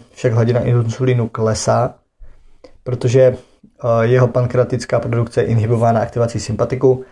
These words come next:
takže inzulin vám funguje v, vlastně, když je parasympatikus, jakmile se aktivuje sympatikus, to znamená, eh, je nějaký stres, je to nějaká pohybová aktivita, tak vám prostě, eh, inzulin klesá.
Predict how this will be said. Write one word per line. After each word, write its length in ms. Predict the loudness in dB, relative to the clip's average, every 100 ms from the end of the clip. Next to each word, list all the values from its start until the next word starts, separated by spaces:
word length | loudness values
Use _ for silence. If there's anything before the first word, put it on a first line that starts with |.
| _ _
takže 240 | -10 -4 0
inzulin 440 | 2 2 2 2
vám 160 | 0 -2
funguje 500 | -2 0 0 0 -6 -20 _
v, 20 | -8 -6 -10 _ _ _ _ _ _ _
vlastně, 420 | -12 -12 -12 -14 -12
když 280 | -10 -4
je 180 | -2 -4 -4
parasympatikus, 880 | -2 0 0 0 0 0 -2 -4 -8 -20 _
jakmile 280 | -2 0 0
se 100 | -2
aktivuje 320 | -4 -2 -2
sympatikus, 680 | -2 -4 -2 -4 -4 -6 -6
to 120 | -6
znamená, 580 | -2 0 0 0 -2 -6 _ _
eh, 240 | -8 -8 -8 -14 -20 _
je 60 | -4
nějaký 260 | -2 -2
stres, 480 | -4 -2 -2 -2 -4
je 120 | -4
to 120 | -4
nějaká 240 | -4 -4 -4
pohybová 360 | -4 0 0
aktivita, 500 | -2 -2 -2 0 -2 -4 -14 _ _
tak 140 | -2
vám 200 | 0 0
prostě, 340 | -2 -6 -6 -4
eh, 840 | -4 -6 -14 -12 -8 -6 -6 -8 -12 _ _
inzulin 400 | -8 -4 -2 -2
klesá. 460 | -4 -4 -4 -6